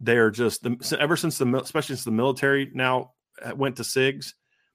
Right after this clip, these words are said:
all the parts and things like that, like, any accessory that's now created is gonna have to be created to fit on a sig because it's the mil-, because of, of how the, it's a military thing. So I would say to definitely give that a shot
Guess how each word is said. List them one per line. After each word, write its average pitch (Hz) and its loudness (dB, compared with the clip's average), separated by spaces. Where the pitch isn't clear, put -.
all 135 6
the 139 4
parts - 4
and 131 0
things 135 0
like 127 0
that, 131 4
like, 107 -8
any 165 4
accessory 147 -2
that's 131 -2
now 135 2
created 135 0
is 110 -4
gonna 120 -4
have 135 2
to - -8
be 131 -4
created 127 0
to 117 -2
fit 127 -2
on 117 2
a 101 0
sig 92 -12
because 123 0
it's - -8
the 127 -2
mil-, 117 0
because 123 -2
of, 87 -8
of 110 -4
how 107 -2
the, 123 -2
it's 123 -4
a 117 -2
military 107 -2
thing. 92 -12
So 104 -6
I 110 -2
would 110 -2
say 107 -2
to - -10
definitely 101 -8
give - -10
that - -12
a - -16
shot - -8